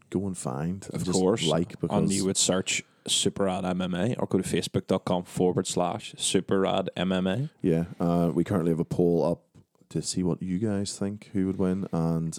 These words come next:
Speaker 1: Brian T City is currently in the lead with fifty-four percent. So, uh, you're right
Speaker 2: Pretty
Speaker 1: when you say it's,
Speaker 2: close.
Speaker 1: yeah, it's a bit of a pick 'em. You know, people are, are going both ways on this.
Speaker 2: Split on it.
Speaker 1: They are.
Speaker 2: Well, there is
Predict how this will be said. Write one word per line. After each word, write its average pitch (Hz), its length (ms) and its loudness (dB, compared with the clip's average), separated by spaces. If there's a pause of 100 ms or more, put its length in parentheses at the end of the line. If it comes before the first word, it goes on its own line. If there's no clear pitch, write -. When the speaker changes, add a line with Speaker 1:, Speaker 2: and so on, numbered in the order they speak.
Speaker 1:
Brian 95 420 0
T 95 280 -2
City 95 560 0 (840)
is - 120 -4
currently 92 420 0
in 82 80 2
the 78 80 0
lead 82 240 2
with - 240 -6
fifty-four 131 600 2
percent. 107 580 0
So, 95 380 2 (180)
uh, 98 60 -6 (120)
you're 101 140 4
right 110 140 4
Speaker 2:
Pretty 110 120 2
Speaker 1:
when 98 40 0
you 98 60 -2
say 98 160 2
it's, 101 160 -2
Speaker 2:
close. - 80 -10 (460)
Speaker 1:
yeah, 127 160 4
it's 117 120 -2
a - 40 -2
bit 113 100 4
of 95 60 2
a 95 60 0
pick - 220 -2
'em. 107 160 2
You 98 80 2
know, 90 100 2
people 98 280 2
are, 90 200 2 (300)
are 87 100 0
going 87 280 0
both 90 240 0
ways 90 260 2
on 120 60 -2
this. 123 240 -2
Speaker 2:
Split 98 200 -2
on 110 140 2
it. 120 140 0 (180)
Speaker 1:
They 87 220 0
are. 90 260 2 (720)
Speaker 2:
Well, 185 340 2 (180)
there 160 380 4
is 170 400 2